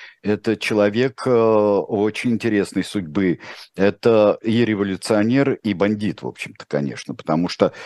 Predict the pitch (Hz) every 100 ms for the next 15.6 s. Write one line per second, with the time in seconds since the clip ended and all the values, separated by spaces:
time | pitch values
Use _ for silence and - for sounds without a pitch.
0 | - - 90 90 87 104 101 - - 101
1 | 95 95 92 85 92 107 90 123 127 110
2 | 90 87 90 85 90 107 98 85 95 101
3 | 107 95 87 95 98 - 92 107 101 87
4 | 87 95 92 85 67 87 104 98 95 -
5 | - - - 87 87 80 98 101 90 82
6 | 95 - 90 80 - 85 - 113 123 113
7 | - - - - 98 101 98 98 92 90
8 | 87 87 87 87 87 95 90 123 113 101
9 | 87 98 104 98 90 87 98 - - 101
10 | 92 98 107 90 90 87 87 85 80 101
11 | - 127 90 76 71 60 - - - -
12 | _ 82 82 82 85 80 - 104 127 123
13 | - 104 98 101 135 - 123 139 127 113
14 | 120 101 104 117 110 82 80 80 80 87
15 | - 95 80 76 85